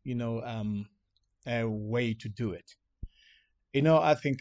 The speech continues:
you know, most of us, we never been in a position of understanding the reason.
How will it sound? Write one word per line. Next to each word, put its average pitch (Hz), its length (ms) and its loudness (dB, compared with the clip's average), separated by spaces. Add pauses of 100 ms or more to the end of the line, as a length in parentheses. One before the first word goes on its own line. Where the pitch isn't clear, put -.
(120)
you 143 100 -4
know, 127 160 -2
most 127 400 -2
of 139 160 -2
us, 120 220 -4
we 123 140 -2
never 143 360 0
been 127 240 -2
in 123 100 -2
a 117 60 -6
position 117 560 -6
of 120 200 -8
understanding 110 760 -6
the 107 120 -8
reason. 110 320 -4